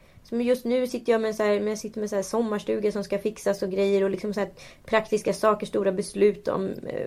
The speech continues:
ditten och datten liksom. Och det finns ingen äldre där som man kan ställa de här frågorna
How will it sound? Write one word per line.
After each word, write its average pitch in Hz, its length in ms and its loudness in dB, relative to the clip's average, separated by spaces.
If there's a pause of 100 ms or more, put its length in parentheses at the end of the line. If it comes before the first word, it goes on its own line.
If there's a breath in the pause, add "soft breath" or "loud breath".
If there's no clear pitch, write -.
ditten 185 360 -4
och 185 60 4
datten 180 360 0
liksom. 165 320 -2 (420 soft breath)
Och - 100 -6
det 247 60 -2
finns 262 300 0
ingen 262 180 2 (140)
äldre 277 500 2
där 196 280 4
som 196 160 -4
man 196 100 0
kan 196 140 -6
ställa 233 320 -2
de 226 60 -2
här 190 80 0
frågorna 294 640 0